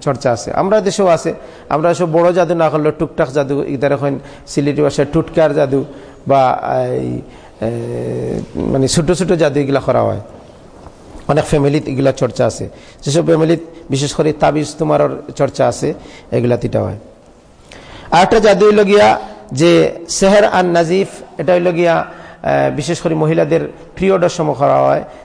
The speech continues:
যে তারার, আহ, পিরিয়ডের টাইমটা, আহ, বাড়ি যায় এবং এমন ব্লিডিং হয় যেটা, আহ, স্বাভাবিক না, অস্বাভাবিক ব্লিডিং।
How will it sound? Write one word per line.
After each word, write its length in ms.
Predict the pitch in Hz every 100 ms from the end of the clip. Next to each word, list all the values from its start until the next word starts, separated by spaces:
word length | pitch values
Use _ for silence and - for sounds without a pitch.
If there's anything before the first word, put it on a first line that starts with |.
| -
যে 80 | 143
তারার, 260 | 147 147
আহ, 340 | 143 - 143 139
পিরিয়ডের 320 | - 165 156 156
টাইমটা, 520 | 156 143 147 151 139
আহ, 800 | - 143 127 123 123 123 - -
বাড়ি 380 | - 131 147 170
যায় 260 | 147 147 139
এবং 300 | 139 139 143 135 - - -
এমন 260 | 151 185
ব্লিডিং 320 | 156 170 170 160
হয় 200 | 156 160 - -
যেটা, 380 | - 127 147 139
আহ, 840 | - - - - - - - 139
স্বাভাবিক 460 | 131 156 156 151 135
না, 100 | 135
অস্বাভাবিক 440 | 135 165 151 131
ব্লিডিং। 340 | 131 131 143